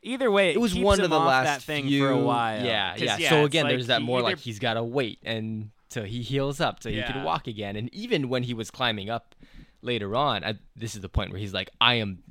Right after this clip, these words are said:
Speaker 2: I'm getting out of here. Like, I cannot take this
Speaker 1: Yeah.
Speaker 2: anymore."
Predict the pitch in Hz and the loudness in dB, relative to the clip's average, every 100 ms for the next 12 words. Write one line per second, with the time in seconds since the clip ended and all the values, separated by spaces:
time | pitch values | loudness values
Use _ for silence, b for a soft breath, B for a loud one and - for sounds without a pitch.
0 | - 127 110 110 95 92 85 - 98 - | -2 0 0 -2 -4 -4 -6 -8 -14 -16
1 | - 101 98 107 - 117 110 98 87 - | -14 -10 -4 -4 -2 -4 -2 -4 -6 -8
2 | 98 135 120 104 101 101 95 | -10 -8 -8 -8 -10 -10 -12